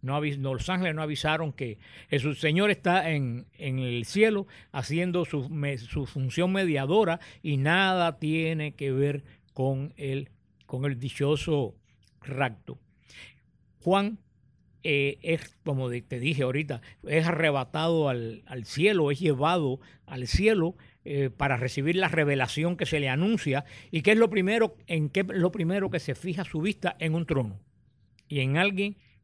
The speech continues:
que está sentado en el trono. Eh, Juan va a contemplar sucesos que van a venir. Y te acuerdas que al principio en el capítulo uno dice que van a venir, ¿te acuerdas?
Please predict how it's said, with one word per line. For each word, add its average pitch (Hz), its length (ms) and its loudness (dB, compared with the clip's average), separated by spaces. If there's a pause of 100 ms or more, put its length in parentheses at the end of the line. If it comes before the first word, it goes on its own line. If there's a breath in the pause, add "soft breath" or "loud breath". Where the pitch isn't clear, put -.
(120)
que 135 100 -6
está 156 460 -4 (520)
sentado 131 720 -4 (100)
en 135 160 -4
el 131 140 -6
trono. 107 360 -6 (360 loud breath)
Eh, 139 120 -2
Juan 202 280 4
va 208 60 4
a - 40 2
contemplar 185 720 0 (240)
sucesos 156 840 -2 (560 soft breath)
que 143 120 4
van 160 200 6
a 196 100 6
venir. 170 420 2 (100)
Y 151 100 -6
te 139 60 -4
acuerdas 151 280 0
que 165 80 0
al 139 60 -2
principio 151 440 -2
en 151 60 -2
el 147 80 -2
capítulo 151 440 0
uno 170 240 0
dice 165 180 -2
que 143 100 -2
van 127 120 -4
a 151 80 -2
venir, 170 320 -2
¿te - 80 -4
acuerdas? 196 320 -2